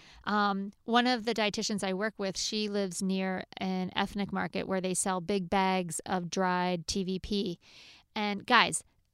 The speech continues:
a whole bag, which is, I think, around fourteen ounces for a big bag of it. Um,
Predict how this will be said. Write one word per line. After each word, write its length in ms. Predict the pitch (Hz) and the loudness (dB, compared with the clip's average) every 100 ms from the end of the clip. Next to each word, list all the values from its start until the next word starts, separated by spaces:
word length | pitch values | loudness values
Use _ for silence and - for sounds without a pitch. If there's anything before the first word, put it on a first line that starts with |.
| - | 0
a 140 | 220 | 0
whole 400 | - - 254 294 | 0 2 4 4
bag, 500 | 247 240 214 165 175 | 4 2 2 -2 -2
which 220 | 190 190 | -4 -2
is, 100 | 202 196 | -4 -4
I 100 | 202 | -6
think, 500 | - 269 277 285 - - - - - | -4 0 0 0 -6 -16 -18 -12 -6
around 1300 | 208 214 214 214 214 214 214 208 214 214 214 220 208 | -4 -2 0 0 0 -2 -2 -2 -2 -2 -2 -2 -6
fourteen 580 | - - - - 247 226 | -12 -8 -8 -4 -4 -2
ounces 560 | 196 208 214 277 302 - | -2 -2 -2 -2 -2 -6
for 240 | - 220 | -6 -4
a 40 | 202 | -2
big 240 | 202 190 | -4 -6
bag 300 | 185 180 185 | -6 -6 -4
of 120 | 220 | -4
it. 240 | 254 294 - - - - - - | -2 -4 -6 -20 -20 -20 -8 0
Um, 540 | 220 208 202 196 190 | 2 2 2 0 -4